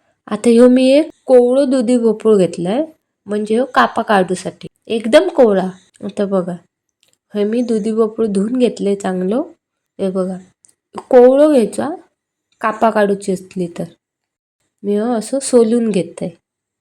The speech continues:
हे बघा, दुधी भोपळं सोलून झालं.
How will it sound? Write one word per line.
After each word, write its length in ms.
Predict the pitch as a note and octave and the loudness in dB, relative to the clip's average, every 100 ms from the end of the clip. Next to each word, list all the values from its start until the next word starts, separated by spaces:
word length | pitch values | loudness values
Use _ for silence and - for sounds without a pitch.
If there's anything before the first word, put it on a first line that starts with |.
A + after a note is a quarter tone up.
| _ _ _ _ _ _ _ _ _ _ _ _ _ - | _ _ _ _ _ _ _ _ _ _ _ _ _ -8
हे 140 | G3 G#3+ | -6 -2
बघा, 360 | G#3+ G#3 D4 F4+ _ - | -2 0 -4 -6 _ -12
दुधी 400 | A3 A3 G#3+ A3 | -8 -6 -4 -2
भोपळं 340 | G#3+ G#3 A3 | -2 0 -2
सोलून 420 | A3 A3 G#3+ A#3 | 0 0 2 0
झालं. 340 | A3+ F#3+ G3+ | 0 0 0